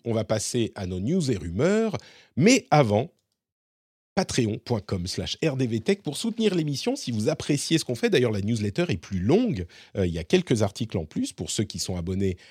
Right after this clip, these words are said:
à, euh, Patreon. Donc, si vous souhaitez soutenir l'émission, vous pouvez aller sur patreon point com slash R D V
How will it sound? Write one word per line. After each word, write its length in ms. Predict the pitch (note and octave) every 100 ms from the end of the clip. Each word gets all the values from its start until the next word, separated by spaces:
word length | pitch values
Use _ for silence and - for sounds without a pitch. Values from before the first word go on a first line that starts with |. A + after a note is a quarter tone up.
| _ -
à, 320 | B2 A2+ G2 G#2+
euh, 340 | G2 F#2+ F#2
Patreon. 560 | E2+ G2+ - G2+ D3+ - _ - - _
Donc, 320 | A#2+ C3+ B2 -
si 480 | - - C4+ D4 - _ _ -
vous 160 | A2+
souhaitez 340 | C3 C3+ A#2+ B2
soutenir 360 | - G2 A2+
l'émission, 560 | G2 F#2 F#2 - F3 C#4 - _ -
vous 240 | A#2+ A3+
pouvez 460 | A3 C#3 G#2+ D3 G3+
aller 200 | A2+ D#3+
sur 220 | - -
patreon 340 | C#3 - B2+ B2
point 160 | G#2
com 180 | F2+ A2+
slash 280 | G#2+ F2+ -
R 140 | A#2 G2+
D 160 | G2+
V 360 | F2 F2+ D#2